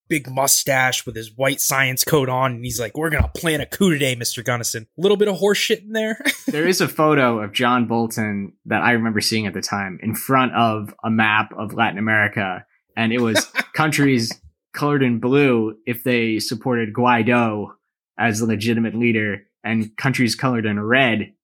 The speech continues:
Speaker 2: if they supported Maduro as the legitimate leader. So, yes, it was with whiteboards.
Speaker 1: That sounds like diplomacy to me. <laughs>
Speaker 2: Coloring lines on the map. But yeah, I think that John Bolton has always tried to cultivate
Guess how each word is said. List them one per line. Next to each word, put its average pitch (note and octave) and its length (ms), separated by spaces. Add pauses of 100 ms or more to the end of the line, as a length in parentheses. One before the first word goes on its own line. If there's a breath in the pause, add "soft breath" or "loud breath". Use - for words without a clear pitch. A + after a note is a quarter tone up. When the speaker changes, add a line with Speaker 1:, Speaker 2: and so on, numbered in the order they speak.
(160)
Speaker 2:
if A2 160
they A#2 200
supported G#2+ 440
Maduro A2 760 (320)
as G#2+ 240
the G#2 320
legitimate G#2+ 460
leader. A2 420 (320)
So, A2+ 400 (260)
yes, B2+ 280
it C3 80
was A#2+ 240
with C#3 160
whiteboards. A2 720 (260 loud breath)
Speaker 1:
That F3+ 200
sounds G3 240
like D3 160
diplomacy E3+ 640
to A2+ 100
me. A#2+ 400 (220)
<laughs> - 260
Speaker 2:
Coloring C3 600
lines A#2 380
on A#2+ 180
the A#2+ 60
map. G#2 360 (160)
But D3+ 80
yeah, C#3 160
I C3 80
think F3+ 180
that D#3+ 120
John D3+ 220
Bolton C3+ 320
has A2+ 140
always A#2+ 400
tried A2+ 320
to G#2+ 80
cultivate G2+ 800